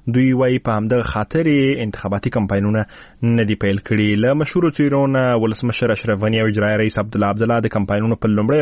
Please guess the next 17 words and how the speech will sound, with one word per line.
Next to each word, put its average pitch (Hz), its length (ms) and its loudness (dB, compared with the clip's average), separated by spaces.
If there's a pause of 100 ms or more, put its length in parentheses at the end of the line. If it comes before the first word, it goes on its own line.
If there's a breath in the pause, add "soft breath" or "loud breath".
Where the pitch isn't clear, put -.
ورځ 127 200 0 (460 loud breath)
خپل 127 400 -2
کمپاین 104 500 -2
پیل 98 220 0
کړ، 101 180 -4
خو - 140 -2
له 135 200 2
هغې 135 460 0
راوروسته 113 640 0
مهمو 113 380 -2
انتخاباتي 104 520 -2
څیرو 110 640 0
کوم 110 340 -2
کمپاین 104 760 0
نه 113 100 2
دی 101 200 0
کړی. 95 340 -2